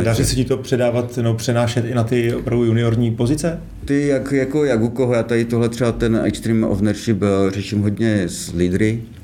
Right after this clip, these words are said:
Speaker 2: jo, snažím se to nějak jako furt neustále jako do nich dostat, nevím, jak často tam zůstane, eh, ale vždycky se to, když přijde nějaký takový problém, tak, tak já to se snažím vytáhnout, jako, jo. Není to jako, že bychom tady seděli a jako řešili,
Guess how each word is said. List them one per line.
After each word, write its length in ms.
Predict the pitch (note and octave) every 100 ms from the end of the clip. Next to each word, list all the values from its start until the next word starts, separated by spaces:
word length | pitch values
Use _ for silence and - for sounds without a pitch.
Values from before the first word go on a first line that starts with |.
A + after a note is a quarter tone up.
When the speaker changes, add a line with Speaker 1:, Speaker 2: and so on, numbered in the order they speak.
| -
Speaker 2:
jo, 280 | F#2 F2+ F#2
snažím 340 | F2+ F#2+ F#2 F#2
se 200 | G2 F2
to 260 | - G2
nějak 180 | F#2+ F2+
jako 160 | F2+ F2+
furt 180 | - F#2
neustále 440 | F#2 F2 F2+ F2
jako 320 | E2+ G2 F2+
do 140 | F2 F2+
nich 140 | F2+
dostat, 540 | F2+ - F#2 F#2 -
nevím, 200 | E2+ F2
jak 120 | F2 -
často 280 | F#2 -
tam 180 | F#2+ F#2+
zůstane, 480 | F2+ - F2+ F2+ G2 - - - - -
eh, 20 | E2+ F2 F2 F2 -
ale 140 | F#2+ G2+
vždycky 180 | F#2 G#2+
se 60 |
to, 100 | G#2+
když 380 | F#2+ G#2+ F#2+ F#2
přijde 220 | - A2
nějaký 240 | G2+ G2 G2+
takový 220 | G#2 G#2+
problém, 480 | - F#2 F#2+ G#2+ G#2
tak, 140 | F2+ - -
tak 140 | F2
já 60 | G2
to 120 | F2
se 140 | F#2
snažím 340 | - F#2+ F#2+ F#2
vytáhnout, 520 | - E2 E2+ E2+ D#2+
jako, 220 | D#2+ D#2
jo. 180 | E2+ F2+ - - - - -
Není 220 | F2+ F#2+
to 100 | G2+
jako, 160 | F2+
že 100 | F2+
bychom 180 | E2+ -
tady 140 | F#2 F#2
seděli 540 | F#2 D#2+ E2+ F#2 F2+ - - - -
a 320 | E2+ E2+ E2 - - - - -
jako 260 | F#2 F2+ F#2
řešili, 440 | F#2 - F#2 F2